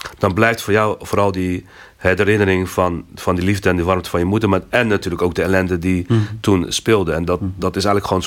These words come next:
Speaker 1: soort ge-, altijd gebleven. Ehm,
Speaker 2: Ja, ja, ja, ja.
Speaker 1: dus ja, ik denk dat dat, eh,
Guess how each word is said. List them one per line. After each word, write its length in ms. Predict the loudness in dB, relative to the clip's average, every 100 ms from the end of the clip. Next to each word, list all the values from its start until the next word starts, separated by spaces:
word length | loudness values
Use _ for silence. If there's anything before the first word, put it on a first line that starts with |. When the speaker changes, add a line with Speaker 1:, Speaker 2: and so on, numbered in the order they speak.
| -4
Speaker 1:
soort 40 |
ge-, 220 | -6 -10 -6
altijd 240 | -6 -6
gebleven. 680 | -4 0 2 0 -4 -8 -6
Ehm, 120 | -4
Speaker 2:
Ja, 80 | 0
ja, 460 | 0 -2 -8 -14 -12 -10 -12 -12
ja, 80 | -12
ja. 360 | -12 -14 -12
Speaker 1:
dus 120 | -6 -2
ja, 240 | -2 -4 -10
ik 100 | -20 -20 _ -20 -14
denk 180 | -10 -6
dat 120 | -6
dat, 260 | -4 -6 -4
eh, 560 | -2 0 -2 -2 -4